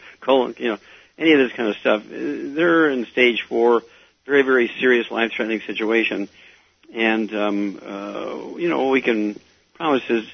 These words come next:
is to help a better quality of life. Sometimes we can extend life. Every once in a while, there's a miracle when people live much longer than you expect. And so there's every reason to do these things.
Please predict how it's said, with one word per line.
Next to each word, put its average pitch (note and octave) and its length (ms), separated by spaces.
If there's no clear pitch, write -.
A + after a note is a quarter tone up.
is A2+ 120
to A2+ 100
help C3 360
a G#2 200
better A#2+ 240
quality G#2 300
of F#2 80
life. B2 320
Sometimes A2+ 480
we A2 60
can G#2 120
extend A#2+ 400
life. A2 300
Every D#3+ 160
once D#3+ 220
in - 40
a B2 40
while, A#2 100
there's A#2 160
a - 20
miracle A#2+ 480
when A2 140
people A2+ 420
live A2 180
much A2 340
longer G2+ 340
than G2 220
you F#2+ 60
expect. - 440
And A2 160
so B2 80
there's A2+ 160
every C#3 440
reason B2 340
to G#2 80
do C#3+ 220
these G#2 220
things. G#2+ 340